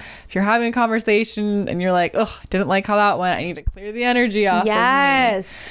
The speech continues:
Speaker 2: Keep a little
Speaker 1: Um,
Speaker 2: selenite knife in your bag.
Speaker 1: Yeah. Do a little, like, protection spell before you go home for the holidays. Use, like, a black candle,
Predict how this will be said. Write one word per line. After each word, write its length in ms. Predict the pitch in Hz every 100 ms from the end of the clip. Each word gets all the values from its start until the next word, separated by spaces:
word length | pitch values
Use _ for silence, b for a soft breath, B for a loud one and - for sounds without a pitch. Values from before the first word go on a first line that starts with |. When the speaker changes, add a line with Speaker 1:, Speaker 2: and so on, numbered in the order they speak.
| -
Speaker 2:
Keep 140 | 233 247
a 20 |
little 180 | 247 214
Speaker 1:
Um, 280 | 202 190
Speaker 2:
selenite 420 | 185 226 220 214 208
knife 340 | 190 185 185
in 100 | 185
your 100 | 180
bag. 480 | 170 170 160 165 196
Speaker 1:
Yeah. 560 | 214 294 294 202 - 190
Do 240 | 220 262
a 40 | 269
little, 560 | 269 262 254 247 240
like, 500 | 247 226 226 214 - -
protection 580 | 233 247 277 - 285 269
spell 320 | - 214 196
before 380 | 202 202 214 214
you 300 | 226 233 226
go 180 | 254
home 340 | 269 381 453 370
for 480 | - 214 196 185 -
the 80 | -
holidays. 920 | 196 185 175 170 - 151 165 190 -
Use, 240 | 208 220
like, 160 | 220 220
a 60 | 214
black 360 | 208 208 -
candle, 840 | - 233 220 214 214 208 202 196 208